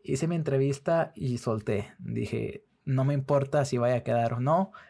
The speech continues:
Estoy feliz porque me invitaron a una entrevista y, pues, recibí la, la, la, la aceptación". Entonces,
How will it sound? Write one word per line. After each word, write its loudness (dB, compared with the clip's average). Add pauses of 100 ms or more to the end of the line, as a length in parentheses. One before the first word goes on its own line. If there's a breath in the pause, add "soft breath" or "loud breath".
(200 loud breath)
Estoy 0
feliz 2
porque -2
me 2
invitaron 2
a 2
una 2
entrevista 0
y, -4
pues, -2
recibí 0
la, 0
la, 0
la, 0
la -2
aceptación". -4 (340 loud breath)
Entonces, -4